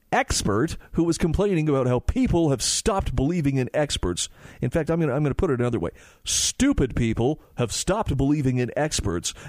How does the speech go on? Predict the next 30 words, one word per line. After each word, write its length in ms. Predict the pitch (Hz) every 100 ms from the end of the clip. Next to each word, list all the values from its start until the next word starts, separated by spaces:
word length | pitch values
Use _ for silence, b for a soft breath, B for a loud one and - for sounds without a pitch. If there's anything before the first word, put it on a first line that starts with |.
| -
and 160 | 117
believe 260 | 120 180 180
that 140 | 131
they 120 | 143
can 140 | 147 147
actually 320 | 156 - 135
sort 320 | - 202 190
things 260 | - 170 123
out 200 | 120 117
for 100 | 135
themselves. 640 | 123 113 - 160 90 -
The 180 | 180 185
nerve 800 | 185 202 233 240 202 139 104 95
of 160 | 110
these 220 | 107 110 -
people. 500 | 101 80 82 78 - - B B B B B B -
At 120 | 123
least 160 | 180 -
that's 180 | 220
how 140 | - 208
it 100 | -
came 240 | 131 120
off. 400 | 107 85 - - - - _ _
This 160 | 131 170
expert 340 | 156 - 123
was, 180 | 113 113
was 220 | 131 117
quite 260 | 117 170 165
incensed 760 | 151 - - 175 78 - -
that, 180 | 104 -